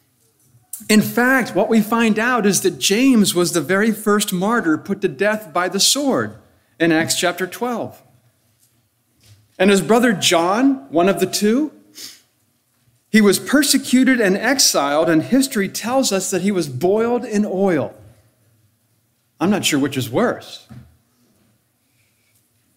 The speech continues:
And so the contrast between Jesus and his disciples highlights for us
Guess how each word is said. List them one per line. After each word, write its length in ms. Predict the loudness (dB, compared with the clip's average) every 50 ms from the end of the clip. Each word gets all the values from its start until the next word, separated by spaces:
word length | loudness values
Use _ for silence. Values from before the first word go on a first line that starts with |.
| _ _ _ _ _ 0
And 100 | 2 2
so 80 | 2
the 120 | 2 2 0
contrast 840 | 0 0 2 2 4 4 4 2 2 2 2 2 2 0 0 -2
between 400 | -4 -6 -2 2 2 4 4 2
Jesus 540 | 2 2 4 4 4 4 2 2 2 0 2
and 160 | 4 4 4
his 140 | 4 4 0
disciples 720 | -2 -2 -2 -2 0 0 0 -2 -2 -2 -2 -2 -2 -2 -4 -8 -6
highlights 560 | -4 -4 -2 -2 -2 -2 -2 -4 -4 -4 -6
for 260 | -4 -2 -2 0 0
us 560 | 0 -2 -4 -4 -4 -4 -4 -4 -4 -8 _